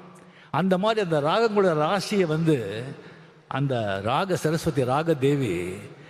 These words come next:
இந்த ராக தேவனுக்கு அப்படியே தள்ளி கொடுப்பான்.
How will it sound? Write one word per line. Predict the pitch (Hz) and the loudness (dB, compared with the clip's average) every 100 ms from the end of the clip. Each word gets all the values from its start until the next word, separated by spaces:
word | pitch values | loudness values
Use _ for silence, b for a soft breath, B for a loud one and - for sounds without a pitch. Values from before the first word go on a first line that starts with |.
| B | B
இந்த | - 139 113 | -4 0 0
ராக | 127 175 180 | 0 0 0
தேவனுக்கு | 139 156 156 143 143 | 2 0 2 -2 -2
அப்படியே | 123 143 151 | -2 0 0
தள்ளி | 151 139 | 0 0
கொடுப்பான். | 127 110 80 78 | 0 -2 -4 -12